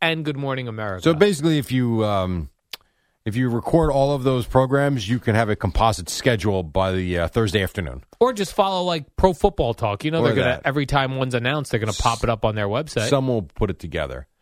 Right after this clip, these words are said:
Speaker 2: I thought they were gonna give us, like, the full Sunday night schedule ahead of time, not what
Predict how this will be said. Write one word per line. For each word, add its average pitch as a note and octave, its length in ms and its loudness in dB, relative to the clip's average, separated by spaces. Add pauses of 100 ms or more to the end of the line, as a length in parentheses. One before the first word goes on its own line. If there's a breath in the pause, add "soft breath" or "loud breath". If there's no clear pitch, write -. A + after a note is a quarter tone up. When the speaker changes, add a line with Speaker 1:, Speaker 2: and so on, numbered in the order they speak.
(260 soft breath)
Speaker 2:
I G3 180 4
thought A3+ 240 2
they E3+ 100 4
were D3 140 2
gonna B2 180 2
give A2 160 2
us, G#2 120 0
like, G#2+ 160 0
the G2+ 80 0
full A#2 240 0
Sunday A2+ 460 0
night D#2+ 220 -4
schedule D2 840 -8 (320)
ahead F2 220 -2
of D#2+ 100 -8
time, D2 420 -6 (140)
not G#2 360 0
what F#2 300 -4